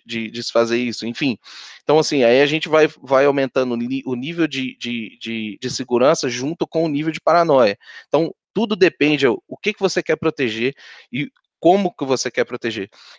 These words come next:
Então, assim, só dando, dando continuidade. Quando a gente começa a falar de, dessas proteções de senhas, a quantidade de site que você vai acessar, porque hoje, infelizmente, o que que as pessoas fazem?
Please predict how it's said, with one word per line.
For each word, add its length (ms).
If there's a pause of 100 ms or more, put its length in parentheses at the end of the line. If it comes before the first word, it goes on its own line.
Então, 180
assim, 340 (800)
só 180
dando, 240 (220)
dando 200
continuidade. 720 (360)
Quando 160
a 40
gente 200
começa 280
a 20
falar 300
de, 240
dessas 300
proteções 560
de 100
senhas, 680 (340)
a 100
quantidade 500
de 120
site 400
que 60
você 200
vai 160
acessar, 440
porque 160
hoje, 220
infelizmente, 640
o 40
que 140
que 60
as 100
pessoas 400
fazem? 380